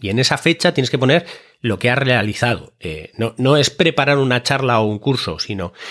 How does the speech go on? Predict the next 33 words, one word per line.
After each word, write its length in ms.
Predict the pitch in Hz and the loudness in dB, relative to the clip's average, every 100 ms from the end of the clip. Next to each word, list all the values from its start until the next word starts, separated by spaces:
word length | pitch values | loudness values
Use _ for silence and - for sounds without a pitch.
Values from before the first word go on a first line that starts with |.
| - | -6
es 240 | 117 127 - | 0 0 0
recibir 680 | 135 131 - 110 139 160 165 | 0 0 2 4 4 2 -2
el 120 | 104 | -4
aplauso 640 | 90 - 127 147 - 170 185 _ _ _ 95 | -2 2 2 2 2 0 -2 _ _ _ -6
de 140 | 98 | -4
la 180 | 85 82 | -4 -2
charla 1040 | 117 104 139 147 139 107 98 87 73 73 - | -2 0 2 2 2 2 0 -2 -4 -8 -2
bien 240 | 123 113 | 0 2
hecha. 400 | 104 - 64 - | 0 -2 -6 -8
Eh, 320 | 107 82 80 - | -10 -10 -12 -16
te-, 120 | - - | -16 -4
tienes 260 | 147 147 | -2 0
que 140 | - 147 | 0 -2
verlo 440 | 120 170 160 175 | 0 0 2 0
como 240 | 127 110 | 0 0
algo 240 | 117 147 147 | 0 2 0
que 120 | - | -2
te 100 | 101 | -4
ilusione. 580 | 90 92 - 113 78 - - - - - | -8 -8 -2 -2 -2 -10 -14 -10 -10 -4
Entonces, 260 | 123 120 | 0 2
en 120 | 120 135 | 4 4
esa 160 | 170 | 4
vista 320 | 165 151 147 | 2 2 2
de 80 | 139 | 2
calendario 460 | 123 127 139 147 139 | 0 0 2 4 4
del 120 | 143 | 4
año 220 | 151 147 | 2 2
tienes 160 | 127 131 | 0 -2
que 80 | 120 | -2
poner 160 | 127 | -2
las 100 | 127 | -2
cosas 320 | - 120 - | -4 -4 -2
importantes 720 | 113 - 101 - 147 160 165 | -4 -4 -4 -2 0 0 -2